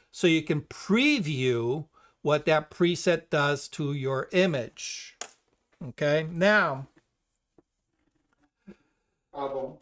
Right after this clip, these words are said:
Speaker 2: my problem with that was, uh, I accidentally clicked over it and I went, "Well, I don't want this," and, you know,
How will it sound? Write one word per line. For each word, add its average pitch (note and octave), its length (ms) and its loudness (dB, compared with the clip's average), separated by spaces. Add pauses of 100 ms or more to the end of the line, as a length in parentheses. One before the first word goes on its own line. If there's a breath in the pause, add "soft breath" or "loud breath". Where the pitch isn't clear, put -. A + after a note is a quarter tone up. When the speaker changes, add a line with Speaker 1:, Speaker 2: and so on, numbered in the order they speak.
(100)
Speaker 2:
my D#3+ 180 -6
problem C3+ 500 -10
with A2 120 -20 (120)
that G#2 240 -16 (100)
was, B2 600 -18
uh, B2+ 260 -8 (1120)
I D#3 220 -4
accidentally D3 800 -8
clicked E3 260 -14
over B2+ 400 -8
it B2+ 200 -12
and A#2+ 100 -16
I A#2+ 160 -16
went, B2 220 -16 (320)
"Well, - 220 -16
I F3 40 -6
don't F#3+ 240 -6
want - 240 -14 (140)
this," - 360 -20
and, A#2 280 -20 (340)
you C3 120 -14
know, - 220 -16